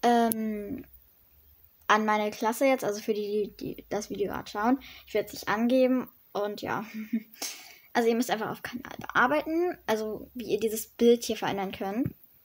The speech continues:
Und dann auf diese Kamera und dann könnt ihr hier auswählen. Und ich schätze, ich mache auch bald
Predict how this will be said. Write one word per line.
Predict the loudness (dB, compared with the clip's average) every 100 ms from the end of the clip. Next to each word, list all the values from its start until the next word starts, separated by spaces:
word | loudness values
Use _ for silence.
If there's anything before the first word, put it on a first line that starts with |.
| _ _ -14
Und | -2
dann | 0 0
auf | -2
diese | -4
Kamera | -2 2 4 4 4 2
und | 0
dann | -2 -2
könnt | -4 -4
ihr | -4
hier | -4 -2 -2
auswählen. | -2 -6 -4 -4 -2 -4 -6 -8 _ _ _ _ _ _ -20 -16 -16 -16 _
Und | -6 -2
ich | 0
schätze, | 0 0 -2
ich | -2
mache | -2 -2
auch | -4
bald | -4 -4